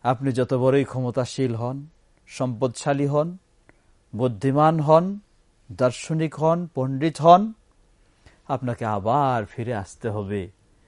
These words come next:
সেই আল্লাহ সুবহানাহু ওয়া তাআলার কাছে। বিশ্বাস করুন আর নাই করুন, চিন্তা করুন আর নাই করুন, আল্লাহর কাছে আপনাকে ফিরে যেতেই হবে, বিকল্প কোনোই পথ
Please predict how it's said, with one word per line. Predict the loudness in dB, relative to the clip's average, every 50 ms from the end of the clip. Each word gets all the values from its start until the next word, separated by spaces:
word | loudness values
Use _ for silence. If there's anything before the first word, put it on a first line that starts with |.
| _ _ _ -20
সেই | -10 -6 -6 -4 -4
আল্লাহ | -4 -6 -6 -6 -8 -8
সুবহানাহু | -10 -10 -12 -12 -10 -10 -10 -10 -10 -10 -10
ওয়া | -12 -12
তাআলার | -12 -12 -12 -12 -12 -14 -16 -18
কাছে। | -18 -20 -20 -18 -20 -20 -20 -20 _ _ _ _ _ _ _ _ _ _ _ _ _ _ _ _ _ _ _ _ _ _ -8
বিশ্বাস | -8 -6 -6 -6 -6 -6 -8 -8 -6
করুন | -4 -2 -2 0 0 -2 -2
আর | -4 -6
নাই | -6 -8 -10 -10 -12
করুন, | -12 -12 -14 -14 -12 -14 -16 -18 _ _ _ _ _ _ _ _ _ _ _ _ _ _ _ _ _ _ _ _ _ _ _ _ _ _
চিন্তা | -8 -6 -6 -4 -2 -2 0
করুন | 2 4 6 8 8 8 8
আর | 6 4
নাই | 4 6 6 6 8
করুন, | 8 8 8 8 10 8 6 4 -2 -12 _ _ _ _ _ _ _ _
আল্লাহর | 8 8 8 10 10 10 10 10
কাছে | 6 4 6 6
আপনাকে | 6 6 6 2 2 2 2
ফিরে | 2 4 4 4 6
যেতেই | 4 6 6 6 6 6
হবে, | 6 4 2 4 2 0 -2 -4 _ _ _ _ _ _ _ _ _ _ _ _ _ _ _ _
বিকল্প | -10 -6 -6 -4 -2 -2 -2 -2 -2 -4 -8
কোনোই | -8 -6 -6 -6 -4 -6 -6 -8 -6
পথ | -6 -6 -6 -6